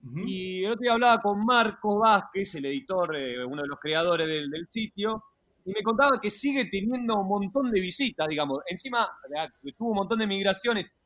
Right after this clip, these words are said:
Speaker 2: y perdió un montón de posteos y contenido y demás. Sigue teniendo al día de hoy visitas y visitas, no obviamente como las de antes, pero se sigue consultando demasiado.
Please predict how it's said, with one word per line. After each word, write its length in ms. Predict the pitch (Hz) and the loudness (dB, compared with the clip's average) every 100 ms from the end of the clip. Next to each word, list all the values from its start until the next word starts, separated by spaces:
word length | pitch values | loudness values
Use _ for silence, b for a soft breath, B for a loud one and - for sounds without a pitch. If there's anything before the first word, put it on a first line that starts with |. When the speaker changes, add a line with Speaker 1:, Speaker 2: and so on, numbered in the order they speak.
| - | -8
Speaker 2:
y 160 | 185 - | -6 0
perdió 320 | 190 214 240 | 0 2 0
un 80 | 220 | 2
montón 340 | 202 196 233 | 0 0 0
de 120 | 208 | 0
posteos 840 | 208 180 220 220 208 190 180 170 160 | -2 -6 0 2 2 2 0 -4 -8
y 80 | |
contenido 680 | 143 143 135 160 202 185 170 | -6 -6 -4 -4 -4 -2 -2
y 20 | |
demás. 300 | 196 214 233 240 _ _ _ _ _ | 0 2 2 0 _ _ _ _ _
Sigue 140 | - 220 | -2 2
teniendo 420 | 196 208 220 202 | 2 2 2 2
al 80 | 185 | 2
día 240 | 208 202 | 2 2
de 160 | 185 190 | 2 2
hoy 220 | 208 202 | 2 2
visitas 680 | 160 - 185 180 160 156 143 | -2 -8 -6 -6 -4 -6 -6
y 60 | |
visitas, 540 | 135 123 160 160 160 151 - _ _ | -8 -8 -10 -8 -6 -6 -8 _ _
no 200 | 120 143 | -2 2
obviamente 460 | 156 143 131 143 135 | 4 4 2 -2 -2
como 120 | 143 | 0
las 120 | 151 | 0
de 100 | 160 | 2
antes, 240 | 185 208 233 | 0 0 -4
pero 300 | 180 202 220 - _ _ | -2 -2 -2 -6 _ _
se 80 | 156 | -10
sigue 240 | - 185 165 | -2 -2 0
consultando 480 | 156 156 151 165 | -4 -6 -6 -4
demasiado. 640 | 156 143 139 135 123 107 | -4 -4 -6 -6 -6 -6